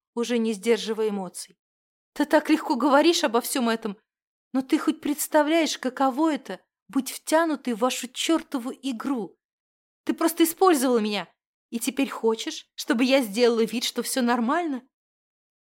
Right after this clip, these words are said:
Он молчит, и это только добавляет масла в огонь. Его молчание кричит громче любых слов.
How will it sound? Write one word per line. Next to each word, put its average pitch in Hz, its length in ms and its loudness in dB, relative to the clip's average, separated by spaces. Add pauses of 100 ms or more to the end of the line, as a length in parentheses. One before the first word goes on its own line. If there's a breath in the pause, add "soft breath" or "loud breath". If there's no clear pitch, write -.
(340)
Он 226 180 -4
молчит, 233 460 -2
и 196 40 -4
это 196 160 -10
только 214 340 -4
добавляет 220 500 -4
масла 165 320 -14
в - 20 -14
огонь. 156 300 -16 (1200)
Его 247 260 0
молчание 247 560 2
кричит 220 400 -6
громче 233 520 -4
любых 202 320 -8
слов. - 420 -12